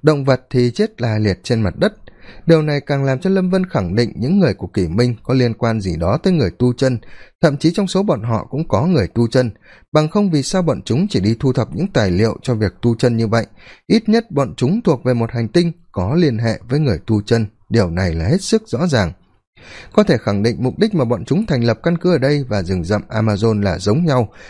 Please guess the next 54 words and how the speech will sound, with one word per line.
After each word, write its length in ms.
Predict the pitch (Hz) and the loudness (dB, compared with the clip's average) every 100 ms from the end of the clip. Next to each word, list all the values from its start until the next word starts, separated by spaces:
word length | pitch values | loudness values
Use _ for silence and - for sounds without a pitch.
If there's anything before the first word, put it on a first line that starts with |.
| - | -6
đều 180 | 131 139 | 2 2
để 140 | 127 98 | 2 0
chiếm 280 | - 185 | -2 0
đoạt 160 | 202 123 - | 0 -2 0
tài 140 | 117 | 0
nguyên 200 | 160 170 | 2 0
tu 140 | 185 175 | 0 0
chân 240 | 175 170 147 | 0 -2 -2
hoặc 160 | 98 - | -6 -4
khoáng 320 | 92 123 202 | -2 -2 -2
thạch 160 | 98 - | -4 0
quý 140 | 113 | 0
hiếm. 300 | 139 120 185 277 - - - - | 4 2 0 -6 -16 -20 -8 -2
Bọn 160 | 143 | 0
chúng 180 | 143 180 | 2 2
đã 80 | 220 | 2
lựa 200 | 180 120 | 2 -2
chọn 240 | - 120 - | -4 -4 -2
thành 160 | 107 | -2
lập 120 | 98 87 | -2 -2
căn 160 | 107 127 | -4 0
cứ 140 | 175 | 0
ở 60 | 104 | 0
đây 260 | 107 123 - | 0 0 -2
thì 160 | 110 - - - | -4 -4 -16 -4
chứng 220 | - 208 277 | 0 0 0
tỏ 180 | 120 95 | 0 0
chỗ 100 | 151 | -2
này 180 | 170 101 | 0 0
có 100 | - | -2
thứ 260 | 135 120 175 | 0 0 2
mà 120 | 113 | 0
chúng 220 | 113 151 | -2 -2
cần. 200 | 165 101 73 - - - - _ _ | 0 0 -2 -12 -20 -20 -20 _ _
Căn 140 | 190 | 2
cứ 120 | 190 220 | 2 0
này 180 | 151 | 0
không 260 | 113 185 180 | -2 -2 0
lớn 180 | 147 165 | 2 0
lắm, 300 | 135 170 269 | 0 -2 -2
thần 200 | - 90 | -2 -2
thức 160 | - 185 - | -2 -2 0
của 200 | 127 90 | 0 0
Lâm 200 | 95 113 | 0 -2
Vân 200 | 120 123 | 0 -2
chỉ 120 | - | -2
phát 200 | 92 180 | -2 0
hiện 200 | 175 123 - | 0 0 -2
có 100 | 120 | -2
mấy 220 | 110 165 | 0 0
trăm 220 | 196 151 123 | 0 -2 0
người 160 | 90 | -2
trong 220 | - 123 | -2 -2
đó, 280 | 110 101 208 | 0 0 0